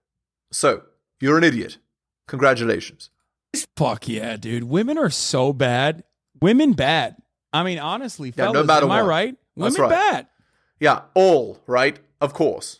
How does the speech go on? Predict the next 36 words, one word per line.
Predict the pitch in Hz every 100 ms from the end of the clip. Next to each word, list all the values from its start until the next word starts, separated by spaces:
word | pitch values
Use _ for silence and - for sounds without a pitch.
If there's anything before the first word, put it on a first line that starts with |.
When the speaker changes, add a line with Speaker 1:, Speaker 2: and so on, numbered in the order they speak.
| _
Speaker 1:
Like, | 120 107 _ _ _
obviously | 190 202 208 190
that's | 143 123
garbage. | 117 139 139 87 95 - - _ _
There's | 160 160
no | 226
such | 226 226 -
thing | 214 202
as | 147 135 - _ _ _ -
all | 202 202 196 185 175 175
of | 165 160 -
anything | 196 190 151 147 139
is | 131 120 113
bad, | - 139 107 - - _ _ -
right? | 113 117
Well, | 147 117 92 _ -
okay, | 113 107 - - _ _
maybe | 127 123
not. | 120 107 - _ _ _ _ _
But | - 139 - _ _ _ _ _
you | 214
get | 240
what | 254
I'm | 214 156
saying. | 165 127 87 - _ _ _ _ _ _
In | 233 185
general, | - 247 269 220 160 120 120 123 _ _ _ _ _ _ _ -
Generalizing | 123 165 220 269 247 220 190 185 175 175
and | 147
saying | 139 160 151 -
all | 180 190 170
of | 147
anything | 180 156 135
is | 123
bad | 107 127 110 107
is, | 127 127